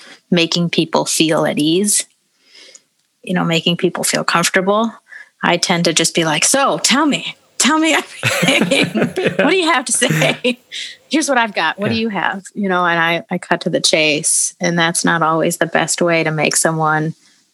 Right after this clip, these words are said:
Speaker 1: sitting in a prosecutor's office with, you know, often an F B I agent or D E A agent is a pretty serious thing. One thing that I'm working on is to make people feel more, more comfortable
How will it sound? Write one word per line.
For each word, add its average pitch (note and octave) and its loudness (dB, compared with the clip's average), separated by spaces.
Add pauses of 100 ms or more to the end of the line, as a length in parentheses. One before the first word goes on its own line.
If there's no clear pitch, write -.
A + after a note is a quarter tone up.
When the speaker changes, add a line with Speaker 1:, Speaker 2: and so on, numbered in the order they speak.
(160)
Speaker 1:
sitting D#3+ 0
in E3+ 2
a D3+ -2 (200)
prosecutor's E3 0
office E3+ 0
with, D#3 0 (180)
you E3+ 2
know, E3 0
often E3 0
an D#3+ 0
F E3 -2
B F#3 -2
I - 0
agent - 0
or E3 0
D F3 0
E - 0
A - 0
agent F3+ -2
is F#3 -2
a F#3 -2
pretty F3+ -2
serious - -2
thing. E3+ -6 (800)
One F3 -2
thing F3 -4 (240)
that E3+ 0
I'm E3+ 0
working - -2
on F3 -4
is F#3 -2 (100)
to F3+ 0
make F3 0
people - -2
feel F3 -2
more, E3+ -2 (200)
more F3+ 2
comfortable G3+ 0